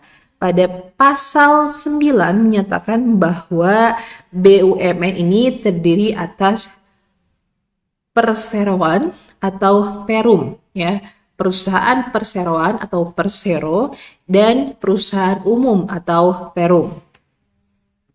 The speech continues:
Apa itu persero? Jadi, persero ini adalah jenis B U M N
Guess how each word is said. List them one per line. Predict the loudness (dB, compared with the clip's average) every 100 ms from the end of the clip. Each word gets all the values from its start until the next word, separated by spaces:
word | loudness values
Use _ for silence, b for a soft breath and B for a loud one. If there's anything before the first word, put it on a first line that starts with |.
| _ _ _ _ _ _ _ _ _ _ _ _ _ _ b b b b b b _ _ _ _ _ _ _ b b _
Apa | 0 2 2
itu | 2 -2 -2
persero? | 0 0 2 2 4 4 2 -2 -10 _ _ _ _ _ _ _ _ B B B B B
Jadi, | 2 4 6 4 0 -4 -8 0
persero | 2 2 2 4 4 4
ini | 2 0 0
adalah | 0 0 4 4 4 2 -2
jenis | 0 2 4 2 0
B | 2 4 4
U |
M | 2 -4 -4
N | -2